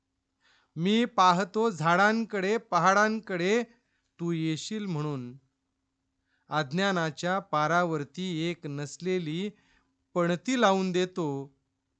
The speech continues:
अज्ञानाच्या पारावरती एक नसलेली पणती लावून देतो आणि आई नसलेल्या पोरासारखे,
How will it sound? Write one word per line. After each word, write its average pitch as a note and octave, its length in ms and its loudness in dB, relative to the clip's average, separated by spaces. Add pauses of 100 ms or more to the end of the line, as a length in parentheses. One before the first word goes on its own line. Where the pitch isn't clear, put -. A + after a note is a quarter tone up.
(300)
अज्ञानाच्या F#3+ 920 0
पारावरती F#3 800 2
एक G#3 240 -2
नसलेली G3+ 640 -2
पणती F#3 560 -4
लावून G3+ 320 4
देतो F#3+ 560 -2 (220)
आणि F#3 240 2 (100)
आई G#3 260 0
नसलेल्या F#3+ 640 -2
पोरासारखे, D#3 1160 -8